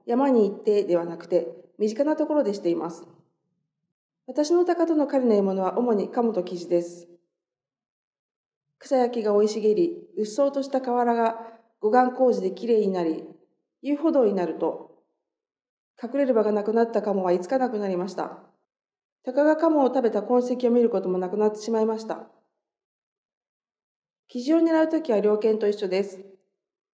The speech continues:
キジは普段草むらなどを利用して身を守っていて、狩りをするとわかりますが、ここが危なくなったらあそこに逃げようとキジが決めている草むらが数十メートル先にあります。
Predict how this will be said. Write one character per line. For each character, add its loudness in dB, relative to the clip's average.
キ -12
ジ -2
は 2
普 -2
段 0
草 -2
む 2
ら 2
な 2
ど 2
を 4
利 0
用 2
し -10
て -6
身 4
を 2
守 2
っ -10
て -2
い 2
て、 -6
狩 2
り 6
を 2
す -2
る -2
と -2
わ 0
か -6
り -4
ま -4
す -10
が、 -8
こ -14
こ -6
が 4
危 2
な 2
く -4
な 2
っ -2
た 0
ら 2
あ -4
そ -12
こ -2
に 4
逃 2
げ 4
よ 2
う -20
と -4
キ -12
ジ -4
が 2
決 -6
め 4
て 0
い 2
る 0
草 -6
む 0
ら 2
が -6
数 -2
十 0
メ 0
ー -2
ト -2
ル 0
先 -8
に -6
あ -4
り -6
ま -8
す。 -18